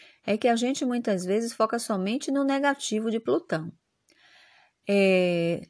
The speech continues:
esse encontro entre o Sol e Plutão pode trazer crises de autoridade, crises pra figuras de autoridade,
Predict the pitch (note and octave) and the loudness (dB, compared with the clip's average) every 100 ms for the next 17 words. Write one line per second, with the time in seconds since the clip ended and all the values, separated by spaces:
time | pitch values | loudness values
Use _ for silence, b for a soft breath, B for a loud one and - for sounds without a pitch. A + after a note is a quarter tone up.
0 | _ _ _ _ _ _ _ - A3 D4+ | _ _ _ _ _ _ _ 2 6 6
1 | F#4 D4 B3 - F#3+ G3+ C#4 A#3+ G#3+ G#3 | 4 0 0 0 0 2 2 2 2 2
2 | F#3+ - F#3+ E3+ E3 G3 F#3+ A#3 B3 A3+ | 0 0 2 2 0 -4 0 0 4 4
3 | A3 G#3+ G#3+ G3 G#3 - A3 A#3+ A#3+ G#3+ | 4 2 0 2 0 0 -2 0 0 2
4 | A3 G#3+ G#3+ G#3+ G3 F3 E3+ F3 - G3+ | 2 2 2 2 2 2 2 0 0 0
5 | A3 A3+ - A#3 - A3+ F#3+ B3+ C#4+ C4 | 2 -2 -4 -4 -2 -4 0 4 6 6
6 | A#3+ A#3 A3+ A#3 G3+ D#3+ D#3 D#3 D#3 | 4 2 0 0 0 0 0 -4 -10